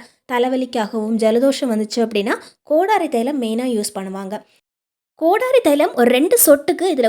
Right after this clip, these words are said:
ஊத்தியாச்சு. இப்ப நல்லா இந்த மாதிரி குலுக்கி எடுத்துக்கலாம். இந்த அரிசி அந்த கோடாரி தைலத்துல இருக்கக்கூடிய வாசனை எல்லாத்தையுமே அப்படியே பிடிச்சு வச்சிருக்கோம். இதை நம்மளுடைய ஹேண்ட்பேக்ல போட்டு வச்சுக்கலாம், அல்லது நம்முடைய பெட்ரூம்ல ஒரு ஓரத்துல கூட வச்சுக்கலாம். அதாவது, நம்ம எங்கேயாவது வெளியே போகும்போது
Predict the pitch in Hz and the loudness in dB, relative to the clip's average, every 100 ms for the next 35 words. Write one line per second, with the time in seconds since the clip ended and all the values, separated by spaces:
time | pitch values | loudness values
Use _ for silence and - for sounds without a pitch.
0 | 220 240 254 208 190 269 330 277 370 311 | 0 0 2 2 2 -2 -2 -2 -2 -2
1 | 254 330 381 269 220 294 311 311 339 359 | -2 -4 -4 -4 -2 -2 4 6 6 6
2 | 285 214 214 208 196 190 254 294 262 269 | 2 2 -2 -2 -2 0 0 2 2 2
3 | 440 - 370 - 233 226 254 285 370 403 | 2 4 4 4 0 0 4 6 6 4
4 | 392 277 262 240 233 226 233 220 214 262 | 2 -2 -2 -2 -2 0 0 0 -2 -2
5 | 311 254 214 247 311 311 226 294 214 - | -2 -2 0 0 0 0 -2 -2 -6 -8
6 | - 349 359 359 240 240 233 - 202 302 | -4 -2 -2 -2 -4 -2 -4 -4 -8 -8
7 | - - - _ _ _ - 320 440 554 | -10 -12 -20 _ _ _ -4 2 4 4
8 | 381 359 269 262 392 277 269 349 415 320 | 4 4 6 6 6 4 4 6 6 6
9 | 285 302 262 233 226 214 220 226 233 233 | 6 6 6 6 6 2 2 4 6 6
10 | 233 240 262 233 226 214 226 214 381 339 | 6 6 4 4 6 6 4 6 6 8
11 | 262 247 220 254 302 262 233 233 254 - | 8 8 8 8 8 4 4 4 4 2
12 | 196 196 196 - - 269 330 311 415 349 | -2 -2 -2 -4 -4 2 2 2 0 0
13 | 262 247 277 302 285 262 311 370 - 240 | -2 0 2 4 6 6 6 2 4 6
14 | 233 214 240 | 6 4 4